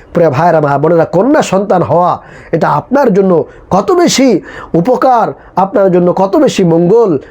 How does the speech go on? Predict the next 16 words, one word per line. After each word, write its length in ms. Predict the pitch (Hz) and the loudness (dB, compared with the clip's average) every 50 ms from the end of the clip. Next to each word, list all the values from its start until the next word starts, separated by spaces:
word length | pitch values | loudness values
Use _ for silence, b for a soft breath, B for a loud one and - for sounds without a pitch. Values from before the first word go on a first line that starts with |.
| B B | B B
এটা 200 | 180 165 190 185 | -4 -2 0 0
আপনি 360 | 160 156 156 190 165 151 127 - B B B B - | 0 -2 -2 0 0 0 0 -2 B B B B -2
চিন্তা 320 | - 302 359 330 - 202 | -2 0 0 0 -2 -2
করতে 240 | 160 170 147 - 139 | -2 -2 -2 -2 -2
পারবেন 360 | 101 123 123 123 127 135 135 | -2 -2 -2 0 0 0 0
না। 200 | 135 131 127 107 - - - B B B B B B | 0 -2 -2 -4 -6 -12 -20 B B B B B B
কন্যা 280 | 180 208 208 214 202 | -2 0 0 0 -2
সন্তান 420 | - - 208 269 320 302 320 294 233 | 0 0 -2 -2 0 0 0 0 0
স্বপ্নে 340 | - - - - 220 196 | -2 -4 -4 -2 -2 0
দেখলে 360 | 170 175 170 - 175 185 - - B B B B B | 0 0 0 0 2 2 0 0 B B B B B
আপনি 260 | - 202 190 269 453 | -4 -2 0 -2 -2
খুশি 380 | - - - 349 - - 359 320 | -2 0 -2 -2 0 0 0 0
হয়ে 220 | - - 302 269 | 2 2 2 2
যাবেন, 400 | 196 233 233 220 233 220 185 151 151 B B B B B B | 2 0 2 2 2 0 0 -2 -6 B B B B B B
আল্লাহ 400 | 180 175 160 165 208 247 277 254 | -2 0 2 2 2 2 2 2
হয়তোবা 580 | 185 214 208 196 - 220 190 185 175 151 - | 0 0 -2 0 0 0 0 2 0 -2 -4